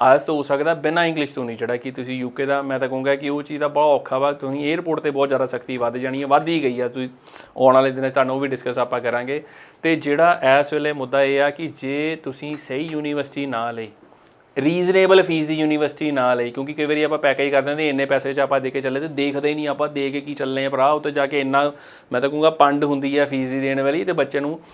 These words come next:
ਭੱਜਣਾ ਹੀ ਪੈਂਦਾ। ਤੇ ਕੈ-, ਹੁਣ ਯੂ ਕੇ ਨੇ ਕਲੀਅਰ ਕਰਤਾ ਸਰ, ਜੇ ਨਾ ਪੜ੍ਹੇ,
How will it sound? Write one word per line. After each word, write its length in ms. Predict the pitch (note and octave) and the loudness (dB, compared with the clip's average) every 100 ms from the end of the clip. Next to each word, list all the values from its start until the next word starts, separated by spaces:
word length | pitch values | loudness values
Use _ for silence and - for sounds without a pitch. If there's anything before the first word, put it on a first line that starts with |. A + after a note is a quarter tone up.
| - - | -12 0
ਭੱਜਣਾ 300 | D3+ C3 C3+ | 2 4 2
ਹੀ 60 | |
ਪੈਂਦਾ। 260 | C#3+ C3 C3+ | 4 4 4
ਤੇ 100 | C#3 | 2
ਕੈ-, 240 | C#3 C#3+ | 2 2
ਹੁਣ 220 | C3 C#3+ D#3+ | 2 0 0
ਯੂ 220 | D3 C#3 | 0 -4
ਕੇ 240 | C3+ D3+ | -2 -2
ਨੇ 140 | D3+ E3 | 0 -4
ਕਲੀਅਰ 480 | E3 D3 F3 G3 | -4 -6 2 2
ਕਰਤਾ 340 | - B2+ - C3+ | 4 4 4 2
ਸਰ, 240 | D3 D#3 - - - - _ C3 | 2 -2 -4 -20 -20 -20 _ -6
ਜੇ 320 | C3 D3 F3+ | 0 2 2
ਨਾ 260 | D#3+ D3 | 4 4
ਪੜ੍ਹੇ, 340 | D3+ D3 C3+ | 6 4 4